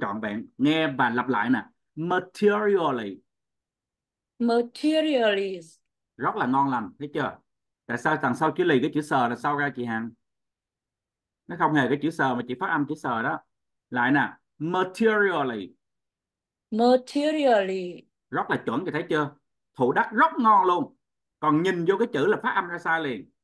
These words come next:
Speaker 1: Lại nè. Materially.
Speaker 2: Materially.
Speaker 1: Financial.
Speaker 2: Financial.
Speaker 1: Financial.
Speaker 2: Financial.
Speaker 1: Problems.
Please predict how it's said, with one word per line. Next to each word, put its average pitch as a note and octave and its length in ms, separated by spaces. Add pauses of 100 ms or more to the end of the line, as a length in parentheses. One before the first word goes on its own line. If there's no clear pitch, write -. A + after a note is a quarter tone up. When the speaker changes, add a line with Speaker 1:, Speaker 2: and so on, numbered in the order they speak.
Speaker 1:
Lại B2+ 200
nè. C#3+ 180 (360)
Materially. E3+ 1120 (920)
Speaker 2:
Materially. A#3+ 1400 (640)
Speaker 1:
Financial. A#3 920 (1080)
Speaker 2:
Financial. C4 880 (460)
Speaker 1:
Financial. G#3 960 (720)
Speaker 2:
Financial. C4 960 (440)
Speaker 1:
Problems. C3+ 960